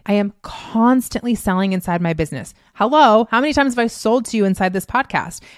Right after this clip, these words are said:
Very organically, very genuinely, not from a state of force or crazy selling tactics, but genuinely just talking about the ways that you can work with me. Because I'm telling you, if they are tuning in, they want to know. They want to know how they can work with you, and you are doing yourself and them a massive disservice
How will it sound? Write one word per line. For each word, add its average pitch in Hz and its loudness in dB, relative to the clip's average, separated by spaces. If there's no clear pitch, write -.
Very 175 2
organically, 294 0
very 175 -2
genuinely, 269 0
not 185 0
from 220 0
a 226 2
state 247 0
of 240 0
force 220 -2
or 233 -4
crazy 202 -2
selling 240 0
tactics, 247 -4
but 185 -2
genuinely 247 2
just 247 -4
talking 208 -2
about 185 0
the 180 0
ways 170 2
that 208 0
you 175 -4
can 180 -6
work 160 -4
with 160 -6
me. 165 -12
Because 214 0
I'm 202 -2
telling 233 2
you, 269 0
if 202 -2
they 196 2
are 208 0
tuning 233 -2
in, 202 0
they 208 2
want 190 0
to 208 0
know. 180 2
They 185 2
want 170 2
to 302 -2
know 185 6
how 180 2
they 185 0
can 180 0
work 156 -4
with 156 -4
you, 151 0
and 175 -2
you 196 4
are 214 2
doing 202 -2
yourself 175 -4
and 247 -2
them 180 0
a 185 -8
massive 254 -4
disservice 196 -4